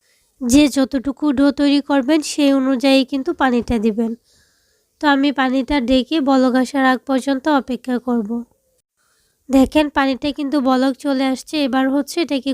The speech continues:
খুব ভালোভাবে মিশিয়ে নিচ্ছি। যখন পানিটা এভাবে ফুটে উঠবে ঠিক তখনই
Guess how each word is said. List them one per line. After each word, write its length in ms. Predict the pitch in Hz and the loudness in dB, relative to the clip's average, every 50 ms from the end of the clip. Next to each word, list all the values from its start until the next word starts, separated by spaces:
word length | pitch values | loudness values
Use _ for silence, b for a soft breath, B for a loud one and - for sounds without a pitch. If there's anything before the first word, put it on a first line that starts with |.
| - - | -6 -4
খুব 120 | 294 285 226 - - | -6 -6 -6 -4 -4
ভালোভাবে 560 | 254 247 247 247 269 254 254 269 269 247 311 320 277 269 | -2 -2 0 0 0 2 2 2 2 2 2 2 2 2
মিশিয়ে 360 | 254 226 - - 247 240 226 220 | 0 0 -2 -2 -2 -2 0 0
নিচ্ছি। 360 | 233 233 202 - - - 240 233 226 _ _ _ _ _ _ _ _ _ _ _ _ _ _ _ _ _ _ _ _ _ _ _ _ _ _ _ _ - _ _ - | -2 -4 -4 -6 -10 -10 -10 -10 -10 _ _ _ _ _ _ _ _ _ _ _ _ _ _ _ _ _ _ _ _ _ _ _ _ _ _ _ _ -20 _ _ -6
যখন 400 | 254 233 277 285 269 - 311 320 294 - - | 0 2 4 2 2 2 0 -2 -2 0 0
পানিটা 380 | 262 269 262 277 269 - 302 294 285 | 0 0 0 -2 -4 -2 0 0 0
এভাবে 280 | 262 277 285 269 285 311 320 _ _ | 2 2 2 2 2 0 0 _ _
ফুটে 280 | - 302 247 - 302 294 285 | -8 -8 -6 -2 0 0 0
উঠবে 240 | 285 240 226 294 311 320 320 - | 0 -2 -2 -2 -2 -2 -2 -2
ঠিক 140 | 320 294 - _ - | -4 -4 -4 _ -2
তখনই 500 | 277 262 262 - - 302 285 294 311 | -2 -2 -2 -2 -4 -2 0 2 2